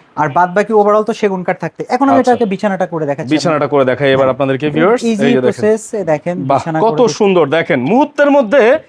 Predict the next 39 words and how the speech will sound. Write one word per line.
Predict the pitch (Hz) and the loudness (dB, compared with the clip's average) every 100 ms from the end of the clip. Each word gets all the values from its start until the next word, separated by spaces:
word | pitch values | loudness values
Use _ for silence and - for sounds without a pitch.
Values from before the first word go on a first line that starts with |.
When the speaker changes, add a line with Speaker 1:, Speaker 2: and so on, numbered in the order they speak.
| _ - | _ -4
Speaker 2:
এটা | 196 | -2
একটা | 247 240 | 0 0
বেড | 160 240 240 | 0 2 2
হয়ে | 226 190 | 2 2
গেল। | 151 123 | 0 -2
Speaker 1:
হ্যাঁ, | 135 | -4
মুহূর্তে | 175 220 - 262 | -6 -6 -4 -2
বেড | 247 247 | 0 0
হয়ে | 262 | 0
গেল। | 277 285 | 0 0
এখন | 233 226 | 0 0
দেখেন, | 220 214 | -4 -4
চাইলে | - 233 240 247 | -4 -2 0 0
এটা | 233 | 0
ইজিলি | 233 220 185 247 285 | 0 0 0 0 0
কিন্তু | 247 226 233 | 0 0 2
এখানে | 220 220 | 2 2
ঘুমানো | 156 170 165 151 | 2 2 2 2
যাবে, | 143 151 | 2 2
ইজিলি। | 226 | 2
Speaker 2:
ঘুমানো | - 175 165 151 | 4 4 2 2
যাবে, | 135 131 117 117 | 0 0 0 2
Speaker 1:
একটা | 143 | 2
Speaker 2:
ওকে। | 233 160 139 | 2 0 2
Speaker 1:
ফ্যামিলি, | 240 254 277 | 2 2 2
একটা | 277 277 | 2 2
বাচ্চা | 220 214 220 | 0 0 -2
সহ | 240 226 | -2 -2
ঘুমাইতে | 170 196 214 220 | 0 -2 0 0
পারবে, | 233 277 | 2 2
আর | |
দুইজন | 233 214 220 233 | 0 0 2 2
মানুষ | 240 240 | 2 2
অনায়াসে | 220 233 233 220 | 2 4 2 0
ঘুমাইতে | 170 170 139 | 0 -2 -2
পারবে। | 139 139 | -4 -2
Speaker 2:
ঘুমাইতে | 156 139 | 0 0
পারবে, | 123 117 | 0 -2
চমৎকার। | 185 165 151 - | 0 0 2 -2